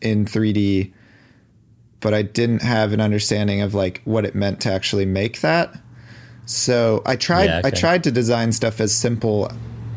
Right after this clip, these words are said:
Speaker 1: as I could, but some of the things that I had designed had, like, crazy tolerance stack-ups where, like, all these things had to be absolutely perfect, otherwise it wouldn't work. So on the first bike that I made, which was a high pivot,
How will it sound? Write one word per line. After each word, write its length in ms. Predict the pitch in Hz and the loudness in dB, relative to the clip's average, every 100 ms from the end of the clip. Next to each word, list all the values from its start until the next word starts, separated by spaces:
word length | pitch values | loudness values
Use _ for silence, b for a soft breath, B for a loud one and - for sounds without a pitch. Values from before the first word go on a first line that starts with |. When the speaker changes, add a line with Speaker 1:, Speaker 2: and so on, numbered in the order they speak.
| - | -2
Speaker 1:
as 180 | 117 | 0
I 120 | 107 101 | 0 -2
could, 460 | - 127 117 131 - | -2 2 2 0 -2
but 220 | 117 107 - - | 0 0 -2 -6
some 300 | - 143 135 | -2 0 2
of 60 | |
the 80 | 120 | 0
things 300 | 104 110 104 | 0 0 0
that 120 | 113 | 0
I 220 | 107 113 120 - | 0 0 -4 -8
had 480 | - 110 104 101 - - - - - - - - | -2 0 2 0 -4 -16 -20 -20 -20 -20 -14 -4
designed 500 | 113 104 107 104 98 | 0 2 2 0 0
had, 240 | 104 98 | -2 0
like, 300 | 98 90 - B B B B B B | 0 -2 -8 B B B B B B
crazy 460 | - 120 107 110 104 | -2 0 2 2 0
tolerance 540 | - 104 101 101 78 | 0 0 2 0 -2
stack-ups 480 | - 104 101 95 - | -2 -2 -2 -4 -2
where, 100 | 98 | 0
like, 180 | 95 - | -2 0
all 160 | 117 123 | 0 2
these 240 | 113 104 | 2 0
things 320 | - 113 104 | 0 0 0
had 220 | 101 107 101 | 0 -2 0
to 80 | |
be 120 | 110 107 | 0 0
absolutely 480 | 104 101 107 101 107 | 0 0 -2 -2 -2
perfect, 540 | 120 113 110 104 - | -2 -2 -2 -4 -2
otherwise 420 | 104 104 104 104 | -2 0 0 0
it 100 | 104 | 0
wouldn't 320 | 104 101 98 | 0 0 0
work. 360 | 104 120 139 - B B B B B B B B | 0 0 -2 -10 B B B B B B B B
So 560 | - 120 110 107 107 - | 0 2 4 2 0 -2
on 180 | 117 113 | 0 2
the 80 | 104 | 0
first 480 | - 131 123 - | 0 0 0 -2
bike 260 | - 110 101 | 0 0 0
that 120 | 190 | -2
I 80 | 101 | -2
made, 360 | 101 101 101 101 | 0 0 0 0
which 180 | 95 - | -2 -2
was 160 | 107 | -2
a 60 | 104 | -2
high 200 | 107 98 | 0 -2
pivot, 480 | 107 101 95 - | -2 0 0 -2